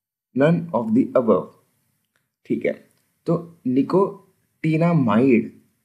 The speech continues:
एडेनिन डाइन्यूक्लियोटाइड फॉस्फेट है एन ए डी पी की प्रॉपर पूरी फुल फॉर्म।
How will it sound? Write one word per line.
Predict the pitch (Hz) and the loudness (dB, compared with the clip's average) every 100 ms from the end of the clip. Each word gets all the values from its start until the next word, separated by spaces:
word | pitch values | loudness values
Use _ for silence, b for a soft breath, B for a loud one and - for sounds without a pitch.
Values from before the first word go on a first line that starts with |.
| - | -2
एडेनिन | 147 165 175 139 117 131 127 110 - _ _ _ _ 117 | 0 2 0 2 0 0 -2 -4 -6 _ _ _ _ -2
डाइन्यूक्लियोटाइड | 127 165 175 151 147 147 151 156 160 | 2 4 2 0 -2 -6 -4 -4 -4
फॉस्फेट | 127 123 - 143 143 | -6 -6 -2 -2 -2
है | 123 135 180 - | -2 -2 -2 -8
एन | 131 | -8
ए | 127 | -4
डी | 131 | -4
पी | 120 117 | -2 -6
की | 156 180 - _ _ - | -8 -12 -14 _ _ -4
प्रॉपर | 131 120 123 160 165 - | 0 0 0 0 0 -4
पूरी | 127 123 147 | -2 0 -2
फुल | - 143 139 | -2 -2 -2
फॉर्म। | - 87 | -4 -6